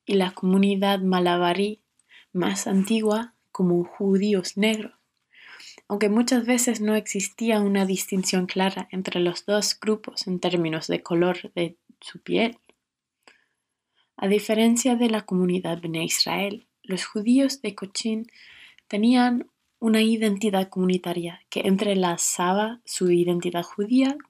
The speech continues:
con su identidad hindú. Según Katz, para conseguir un lugar en el mundo dominado por hinduismo, pero cosmopolita de Kerala,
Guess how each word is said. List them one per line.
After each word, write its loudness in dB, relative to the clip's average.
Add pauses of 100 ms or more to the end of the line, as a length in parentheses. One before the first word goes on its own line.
(200)
con -2
su -4
identidad 0
hindú. 2 (920)
Según 2
Katz, -4 (180)
para 0
conseguir 2
un 0
lugar -2 (280)
en 0
el 2
mundo 0
dominado 0
por -8
hinduismo, -2 (320)
pero -2
cosmopolita -2
de -6
Kerala, 0